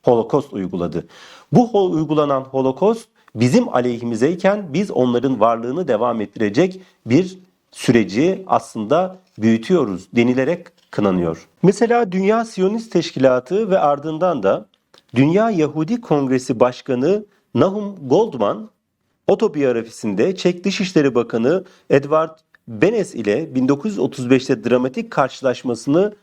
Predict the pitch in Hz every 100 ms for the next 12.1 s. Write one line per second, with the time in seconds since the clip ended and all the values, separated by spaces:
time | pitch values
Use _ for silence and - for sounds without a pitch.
0 | _ - - 226 - 123 104 92 98 92
1 | 95 98 87 92 85 87 87 85 82 -
2 | - 139 139 131 127 139 123 - _ _
3 | _ _ - 131 127 185 175 135 101 -
4 | _ _ _ - 147 151 135 - 127 123
5 | - 185 190 - _ _ _ - 117 117
6 | 127 107 131 - 151 143 175 170 131 117
7 | 104 92 - 226 226 143 120 117 117 113
8 | 101 95 110 110 117 - 165 117 - 120
9 | 110 101 95 92 95 185 226 _ _ _
10 | - 170 208 117 120 143 196 202 - 131
11 | 220 226 208 185 156 151 147 151 165 220